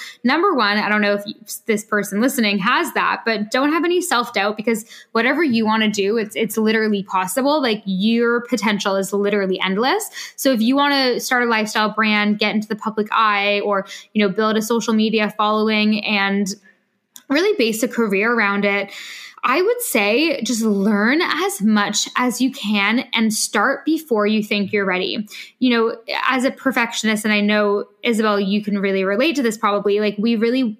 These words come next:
when we're starting projects, wanna wait until it's perfect before releasing it. But the best thing that I've learned in life and in business and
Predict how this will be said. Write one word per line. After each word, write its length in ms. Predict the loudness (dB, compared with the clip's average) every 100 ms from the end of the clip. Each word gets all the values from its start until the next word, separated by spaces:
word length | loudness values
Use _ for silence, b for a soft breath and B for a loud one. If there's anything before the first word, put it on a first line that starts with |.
| -4
when 180 | 0 2
we're 100 | 0
starting 420 | 0 0 0 0
projects, 520 | -2 0 0 -2 -2
wanna 220 | 0 2
wait 240 | 0 0 -2
until 220 | -2 -4
it's 140 | -4 -4
perfect 380 | -4 -2 -4
before 300 | -2 -2 0
releasing 460 | 0 -2 -2 -2 0
it. 140 | 0
But 140 | -2 -6
the 60 |
best 300 | -2 -2 -2
thing 140 | -2 0
that 80 | 0
I've 240 | -2 -2
learned 320 | -2 -2 -4 B B B -2
in 220 | 2 2
life 240 | 2 0
and 100 | 0
in 160 | 2 0
business 520 | 0 0 0 0 0
and 240 | 0 0